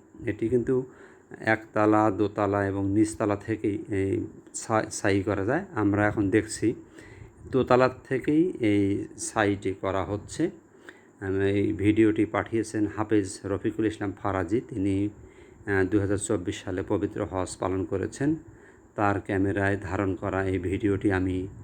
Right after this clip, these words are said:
কণ্ঠ দিয়ে আপনাদেরকে, আহ, তথ্যগুলো জানানোর চেষ্টা করেছি। আহ, হাজিরা আছ-, হাজিরা তাওয়াফ করেছেন আমাদের রফিকুল ইসলাম হাজি ভাই আছেন, তিনি আমাদের সামনে আমরা দেখতে পাচ্ছি।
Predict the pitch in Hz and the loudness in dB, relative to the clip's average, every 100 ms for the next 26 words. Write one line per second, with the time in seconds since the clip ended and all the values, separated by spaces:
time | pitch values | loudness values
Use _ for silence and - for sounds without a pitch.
0 | - - - - 104 82 107 98 98 98 | -20 -20 -10 -2 0 0 -2 2 4 2
1 | - 98 - 95 98 92 95 92 - 95 | 0 -4 -4 -4 -2 -2 0 0 0 -2
2 | - 101 - - 95 90 92 92 101 95 | -2 -4 -4 -6 -4 -4 -4 -4 -4 0
3 | 95 92 90 - 98 - 104 117 113 - | 0 0 -4 -4 -6 -4 -2 0 0 2
4 | 180 - - - - - - - 107 101 | 0 0 -20 -20 -20 -20 -20 -12 -2 0
5 | 101 98 104 98 110 110 110 110 110 - | 0 2 2 4 4 4 2 0 -6 -6
6 | 110 101 - - 104 104 95 101 104 - | -4 -6 -8 -10 -8 -4 -2 0 -2 0
7 | 101 98 95 101 95 101 104 - 110 113 | -2 -2 -2 0 0 0 0 -2 0 0
8 | 107 117 95 101 101 101 98 - 98 - | 0 -2 -2 -2 -2 -2 -4 -4 -6 -6
9 | 113 120 - - - - - - - 98 | -4 -4 -8 -20 -20 -20 -20 -14 -4 0
10 | 98 95 95 90 - - 92 95 92 92 | 2 2 0 -4 -8 -6 -2 0 0 -2
11 | 92 98 - 104 98 98 - 170 | -2 -4 -4 -6 -4 -6 -4 -4